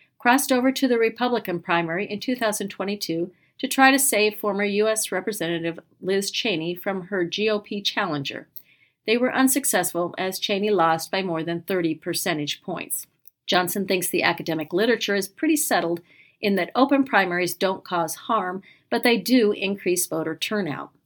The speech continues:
The Bipartisan Policy Center examined the two thousand twenty-two midterm primaries and found that open primary states had higher voter turnout on average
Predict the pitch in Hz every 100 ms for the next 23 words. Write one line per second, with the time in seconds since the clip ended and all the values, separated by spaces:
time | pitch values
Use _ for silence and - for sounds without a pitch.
0 | - _ _ _ - 156 160 165 208 190
1 | 190 185 180 220 226 214 180 - 226 214
2 | 180 180 165 190 202 233 185 180 170 202
3 | 196 180 175 - 196 185 - 175 175 208
4 | 202 - 175 - - 226 196 160 185 -
5 | _ _ _ - 202 226 226 208 - 240
6 | 247 285 285 226 220 220 214 - 180 170
7 | - 196 196 - 202 220 226 226 226 226
8 | 277 247 156 160 - 202 220 165 165 170
9 | -